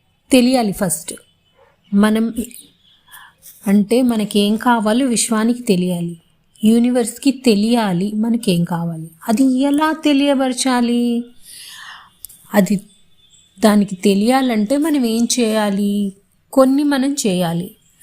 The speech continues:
Law of attraction అందరూ చేస్తున్నారు కదా, ఆకర్షణ సిద్ధాంతాన్ని ఫాలో చేసిన వాళ్ళు, ఈ మెథడ్లో కనుక వెళ్తే, ఈ టెక్నిక్ని యూజ్ చేసినట్లయితే మీరు law of attraction కంటే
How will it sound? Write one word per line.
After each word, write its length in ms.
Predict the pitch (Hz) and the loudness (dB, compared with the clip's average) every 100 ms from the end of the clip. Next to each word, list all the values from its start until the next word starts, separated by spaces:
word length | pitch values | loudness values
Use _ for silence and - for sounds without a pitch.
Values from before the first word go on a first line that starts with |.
| - _ _ _ 202 | -20 _ _ _ 0
Law 180 | 190 | 0
of 340 | 190 - - 226 | 0 -6 -4 -2
attraction 560 | 170 - 214 190 - 226 | -2 -2 0 0 -2 0
అందరూ 260 | 185 190 | 0 -2
చేస్తున్నారు 640 | 208 208 185 - 202 190 180 | -2 -2 -2 0 -2 0 -2
కదా, 380 | 175 214 294 415 - _ _ _ | -2 0 0 -2 -12 _ _ _
ఆకర్షణ 560 | 220 202 208 254 247 240 | 0 0 0 -2 0 -2
సిద్ధాంతాన్ని 800 | 240 202 170 185 180 175 180 180 | 0 -2 -2 -2 -2 0 -2 -2
ఫాలో 340 | 180 196 180 | -2 -2 0
చేసిన 360 | 180 185 180 196 | -2 -4 -2 -2
వాళ్ళు, 420 | 180 175 190 196 196 - - - - - - _ - _ 269 | -2 -2 -2 -4 -6 -14 -12 -12 -14 -16 -20 _ -20 _ -2
ఈ 500 | 220 254 294 269 - _ _ _ _ _ 208 | 0 2 0 -2 -12 _ _ _ _ _ 0
మెథడ్లో 520 | 220 220 220 214 208 | 2 2 0 0 0
కనుక 360 | 202 190 185 | 0 0 0
వెళ్తే, 720 | 196 185 180 170 - 190 190 | 0 0 -2 -4 -2 0 0
ఈ 580 | 196 196 220 262 269 233 - | -2 0 2 2 0 -4 0
టెక్నిక్ని 480 | 208 220 226 240 233 | 0 2 0 0 0
యూజ్ 420 | 208 240 240 233 | 2 0 0 0
చేసినట్లయితే 840 | 220 - 196 180 180 170 165 226 | 0 0 -2 -2 -4 -4 0 0
మీరు 560 | 214 220 240 226 220 233 - _ - | 2 2 0 0 -4 -8 -16 _ -2
law 200 | 240 240 | 2 2
of 80 | 262 | 2
attraction 520 | 254 233 202 - 208 | -2 -2 -2 0 -2
కంటే 560 | 190 190 202 208 202 - | 0 0 0 0 -2 -4